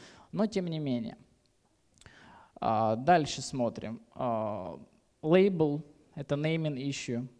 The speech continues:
Называли уже совершенно верно, что у нас, э,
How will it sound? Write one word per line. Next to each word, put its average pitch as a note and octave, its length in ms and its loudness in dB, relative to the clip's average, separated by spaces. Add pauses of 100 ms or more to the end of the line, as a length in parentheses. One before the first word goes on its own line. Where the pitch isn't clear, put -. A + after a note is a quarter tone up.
(140)
Называли C#3+ 580 2
уже A#2+ 140 -2
совершенно B2+ 640 -4
верно, A3 400 0
что E3+ 580 0
у A#2+ 100 -2
нас, D3 560 -2
э, A#2+ 640 2